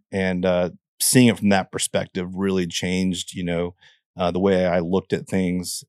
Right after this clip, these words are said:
And, um, you know, years later, after I became a traditional reservist,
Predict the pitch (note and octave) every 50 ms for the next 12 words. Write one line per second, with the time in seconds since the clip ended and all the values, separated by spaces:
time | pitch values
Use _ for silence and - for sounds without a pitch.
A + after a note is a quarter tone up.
0 | _ - F#2 F#2 F2+ F2+ F2 E2+ F2+ F2 E2+ E2+ E2+ D#2+ - - _ G2+ F#2 E2
1 | F2 F#2 G#2 A#2 A#2+ A2+ G2+ G2 F#2+ G#2 G#2+ A2+ A2 G2+ F#2+ F#2 F#2+ F#2 - G2+
2 | G2+ - G2+ F#2 F#2 E2+ - G#2+ G2 F#2 F2 D#2+ - F2+ F#2 G#2 G2 - G2+ F2
3 | F2 F2+ F2+ F2 F#2 F#2+ G2 F#2+ G2 F#2+ F2+ - - -